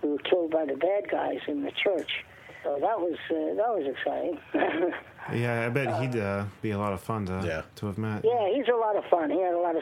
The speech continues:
Speaker 1: stories on the set, and he was very professional. He had a lot of lines, and he knew them all, and, uh, it was, it was a gas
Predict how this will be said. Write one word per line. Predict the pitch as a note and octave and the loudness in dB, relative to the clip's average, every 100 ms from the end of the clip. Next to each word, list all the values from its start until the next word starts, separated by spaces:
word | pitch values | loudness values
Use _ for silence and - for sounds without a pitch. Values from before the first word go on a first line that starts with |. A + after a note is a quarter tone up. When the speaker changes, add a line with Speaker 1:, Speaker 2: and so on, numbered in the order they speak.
| - | 0
Speaker 1:
stories | F3 D#3+ D#3+ D3+ | 2 2 2 0
on | D#3 | 0
the | D3+ - | -2 -2
set, | D3+ D3+ | -2 -2
and | - C#3 | -2 -2
he | |
was | C#3+ B2 - D3+ | -2 -4 -6 -2
very | C#3+ A3+ G3+ | 2 2 2
professional. | - C#3 D#3+ C3 - C#3+ - - - - - | 0 0 2 0 -2 -4 -6 -12 -12 -14 -6
He | - | 0
had | G3 | 2
a | |
lot | D#3+ F3 G3 | 2 2 2
of | F#3 | 2
lines, | D#3+ D#3 D#3+ - | 0 0 -2 -2
and | C#3+ | -2
he | C#3 | -2
knew | D3 F3+ | 0 0
them | E3+ D#3+ | 2 0
all, | D3 D3 D3 | 0 0 0
and, | D3 C#3 D3 | -2 -2 -2
uh, | C#3+ C#3 - - - - G#3+ | -2 -4 -8 -18 -20 -16 -6
it | F3+ D#3+ | -4 -4
was, | - | -4
it | A#3 D#3+ | -4 -2
was | C#3+ | -2
a | |
gas | C#3+ E3 D#3+ | -2 0 0